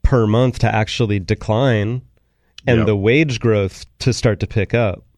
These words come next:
Speaker 2: Employment and construction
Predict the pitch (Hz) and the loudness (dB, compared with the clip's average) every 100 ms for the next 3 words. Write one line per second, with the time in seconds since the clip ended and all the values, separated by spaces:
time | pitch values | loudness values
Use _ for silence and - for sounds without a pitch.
0 | _ _ _ _ _ _ 98 87 - 104 | _ _ _ _ _ _ -6 -6 -6 -4
1 | 95 95 95 - 85 - - 117 113 - | -2 -2 -6 -6 -8 -6 -4 -4 -4 -4
2 | 113 104 107 110 107 | -4 -4 -4 -6 -8